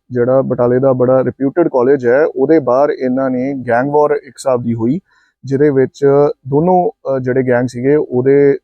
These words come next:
ਜਿਹੜੇ ਦੋਸ਼ੀ ਸੀਗੇ, ਉਹਦੇ ਜਿਹੜੇ ਮੈਂਬਰ ਸੀਗੇ, ਉਹਨਾਂ ਨੇ ਸਿੱਧੀਆਂ ਗੋਲੀਆਂ ਆਪਸ ਵਿੱਚ ਚਲਾਈਆਂ, ਜਿਹਦੇ ਨਾਲ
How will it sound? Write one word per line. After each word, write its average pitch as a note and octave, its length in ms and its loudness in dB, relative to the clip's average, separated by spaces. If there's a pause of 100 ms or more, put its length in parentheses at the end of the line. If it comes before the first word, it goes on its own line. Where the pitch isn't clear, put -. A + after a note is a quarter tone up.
ਜਿਹੜੇ B2 240 -2
ਦੋਸ਼ੀ B2 360 -2
ਸੀਗੇ, B2 220 -2
ਉਹਦੇ A#2+ 220 2
ਜਿਹੜੇ A#2+ 180 0
ਮੈਂਬਰ C3+ 320 0
ਸੀਗੇ, B2+ 300 -4
ਉਹਨਾਂ C3+ 300 -4
ਨੇ C3+ 80 -4 (220)
ਸਿੱਧੀਆਂ F3+ 340 -2
ਗੋਲੀਆਂ C3 320 0
ਆਪਸ B2+ 260 -6
ਵਿੱਚ B2 120 -6
ਚਲਾਈਆਂ, A#2+ 380 -4
ਜਿਹਦੇ C3 220 -2
ਨਾਲ B2 280 -2